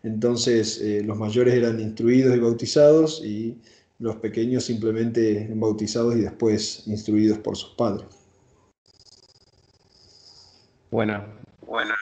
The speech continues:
Speaker 2: Eh, una,
Speaker 3: Eh.
Speaker 2: o-, otra de las preguntas, ¿no? Es, ¿qué pasaje de la Biblia enseñan esta doctrina bautismal?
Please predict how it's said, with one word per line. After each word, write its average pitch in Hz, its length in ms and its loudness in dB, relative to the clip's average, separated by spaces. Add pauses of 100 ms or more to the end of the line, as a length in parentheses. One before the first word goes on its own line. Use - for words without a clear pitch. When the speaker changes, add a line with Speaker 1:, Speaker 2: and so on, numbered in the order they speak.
(100)
Speaker 2:
Eh, 123 260 4
una, 147 640 2
Speaker 3:
Eh. 139 260 2
Speaker 2:
o-, 147 60 2
otra 147 220 2
de 139 60 2
las 135 120 0
preguntas, 147 480 0
¿no? 147 560 0
Es, 120 440 -4
¿qué 156 120 2
pasaje 156 460 0
de 139 100 4
la 123 140 2
Biblia 143 640 0
enseñan 131 800 0 (400)
esta 120 280 -2
doctrina 107 520 0
bautismal? 92 580 -6